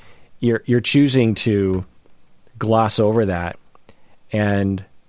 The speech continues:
that's ig-, that's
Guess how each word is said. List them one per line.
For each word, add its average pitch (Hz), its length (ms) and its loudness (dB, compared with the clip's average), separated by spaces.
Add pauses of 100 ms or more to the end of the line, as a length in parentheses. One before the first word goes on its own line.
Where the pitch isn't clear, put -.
(600)
that's 113 640 -2 (480)
ig-, 127 260 0
that's - 400 0